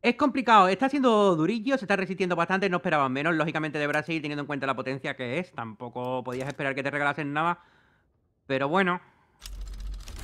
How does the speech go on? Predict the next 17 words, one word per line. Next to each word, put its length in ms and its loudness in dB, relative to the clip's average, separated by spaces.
Mira, 180 -2
propaganda 400 2
de 140 0
guerra. 420 -4
Menos 340 -6
cinco 160 -2
por 120 0
ciento 180 -2
de 100 0
pérdida 280 -4
de 80 -2
moral 340 -2
y 60 -6
más 120 -4
batallones 400 -6
reclutables. 640 -12
Bueno. 300 -16